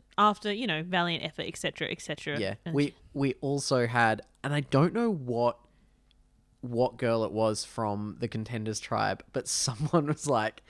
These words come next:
Speaker 2: talking about Zach, and they're like, "Encourage it. He loves the ego boost.
Speaker 1: Oh,
Speaker 2: Encourage
Speaker 1: yeah.
Speaker 2: him." <laughs> And
Speaker 1: I
Speaker 2: I was like,
Speaker 1: reckon, was it
Speaker 2: <laughs>
Speaker 1: maybe Anita?
Speaker 2: Yeah, I,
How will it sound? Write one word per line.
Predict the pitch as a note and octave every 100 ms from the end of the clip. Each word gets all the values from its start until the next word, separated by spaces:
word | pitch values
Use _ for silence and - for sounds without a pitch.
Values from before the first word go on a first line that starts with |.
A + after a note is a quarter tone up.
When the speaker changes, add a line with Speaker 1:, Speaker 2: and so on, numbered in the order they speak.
| - - - _ _ _
Speaker 2:
talking | - D3+ C3+ C#3
about | B2+ A2
Zach, | A#2 B2+ A2+ -
and | B2
they're | B2+
like, | B2 - - - -
"Encourage | D#3+ C#3 D#3 D#3 C3+
it. | B2 -
He | -
loves | D3 C#3 C3 C3
the | C3+ C3+
ego | B2 C3 B2+
boost. | A#2 A2+ B2 - - -
Speaker 1:
Oh, | - _ D#3
Speaker 2:
Encourage | D#3 F3+ E3 D#3+
Speaker 1:
yeah. | E4 F4 E4+ C#4 -
Speaker 2:
him." | G#3+
<laughs> | - - -
And | B3 A#3
Speaker 1:
I |
Speaker 2:
I | B3+
was |
like, | E4+ E4
Speaker 1:
reckon, | C4+ A#3 -
was | A3+ G3 A#3 A#3+
it | A#3+
Speaker 2:
<laughs> |
Speaker 1:
maybe | A#3 B3+ D4+
Anita? | B3+ G3+ E3 F#3 C#4+ F#4
Speaker 2:
Yeah, | E3+ E3 D3
I, | F3+